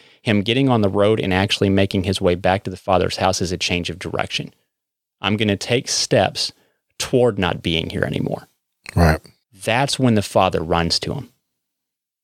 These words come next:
Speaker 1: It's important to remember that part. He had to repent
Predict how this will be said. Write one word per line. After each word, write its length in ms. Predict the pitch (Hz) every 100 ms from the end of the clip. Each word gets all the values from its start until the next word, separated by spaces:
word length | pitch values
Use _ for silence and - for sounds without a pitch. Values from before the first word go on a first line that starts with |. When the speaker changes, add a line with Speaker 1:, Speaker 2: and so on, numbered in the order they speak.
| _
Speaker 1:
It's 140 | - 107
important 460 | 98 - 120 107 107
to 80 |
remember 320 | 101 95 92 90
that 180 | -
part. 320 | - 95 147 - _ _ _ _ _ _ _ _
He 240 | - 120
had 240 | 113 120 120
to 100 | 113
repent 600 | 98 90 - 98 -